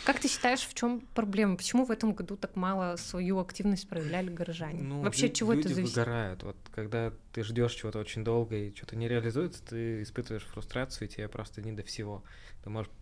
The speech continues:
Speaker 2: лежа лежать на диване и не голосовать вообще ни за кого. И не за парк, и тем более не за что-то еще.
Speaker 1: Ну, то есть ты имеешь в виду, что вот, эм, падает доверие,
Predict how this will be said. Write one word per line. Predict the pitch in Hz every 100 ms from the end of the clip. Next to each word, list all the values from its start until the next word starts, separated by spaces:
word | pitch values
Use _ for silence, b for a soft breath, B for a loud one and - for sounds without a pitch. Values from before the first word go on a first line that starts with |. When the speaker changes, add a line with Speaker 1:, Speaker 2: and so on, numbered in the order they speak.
| -
Speaker 2:
лежа | 123 123 113 107
лежать | 110 110 120 120
на | 110 107
диване | 107 110 135 139 110
и | 113 107 107 -
не | 123 120 117
голосовать | 107 104 98 - 58
вообще | - 214
ни | - 139
за | -
кого. | - - - B B B B B -
И |
не | 113 117
за | 117
парк, | - - - -
и | - 113
тем | 107
более | 110 107 101
не | 110
за | 104
что-то | 101 - 104
еще. | 95 - - b b
Speaker 1:
Ну, | 247
то | 254
есть | 262 -
ты | 262
имеешь | 262 254
в |
виду, | 220 254
что | - 220
вот, | 214 - 208 202 -
эм, | 220 202 196 196 190 - - -
падает | - 220 226
доверие, | 185 214 285 370 302 254